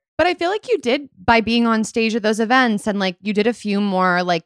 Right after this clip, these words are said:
brand campaigns, like, not just you doing a deliverable at home, but, like, getting flown out and, like, filming on a set. I would say, like, this came to fruition, but not in the specific event you, like,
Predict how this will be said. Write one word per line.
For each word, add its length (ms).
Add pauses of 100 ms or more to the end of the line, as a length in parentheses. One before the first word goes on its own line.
brand 560
campaigns, 840
like, 160
not 220
just 260
you 120
doing 260
a 60
deliverable 440
at 80
home, 300
but, 120
like, 220
getting 220
flown 380
out 180
and, 80
like, 140
filming 420
on 100
a 60
set. 380 (160)
I 80
would 160
say, 180
like, 160
this 240
came 300
to 100
fruition, 560
but 140
not 240
in 80
the 100
specific 720
event 520
you, 100
like, 200